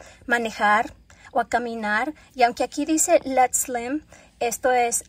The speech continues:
también para poder protegerte del sol. Y por eso precisamente tiene esta partecita en donde quedó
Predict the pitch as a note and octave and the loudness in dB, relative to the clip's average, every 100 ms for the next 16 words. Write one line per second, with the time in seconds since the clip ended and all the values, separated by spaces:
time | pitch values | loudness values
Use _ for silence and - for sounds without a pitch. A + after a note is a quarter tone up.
0 | - A#3 A3 A3 G3+ A3+ G#3+ B3 G#3+ G#3+ | -4 -4 -4 -10 -2 0 0 -6 -4 -4
1 | G#3 G#3+ G#3 A3 A3 G3+ A3+ - A3+ G#3+ | -4 -12 -10 -8 -8 -6 -8 -6 -8 -6
2 | - A3 D4 - _ - A3 A3 G#3 G#3 | -4 -4 -4 -10 _ -18 -14 -10 -6 -6
3 | A#3+ - A3+ A3+ - A#3 G#3 G3+ A3+ A#3 | -6 -8 -8 -6 -6 -6 -12 -12 -16 -14
4 | G#3 G#3 G3 - A3 - A3 G3+ - G#3+ | -12 -12 -14 -16 -16 -14 -10 -10 -10 -14
5 | G#3 F#3+ G#3 C4 - A#3 G#3+ A3 B3 G#3+ | -14 -12 -10 -8 -10 -12 -12 -12 -12 -12
6 | G3 - | -12 -14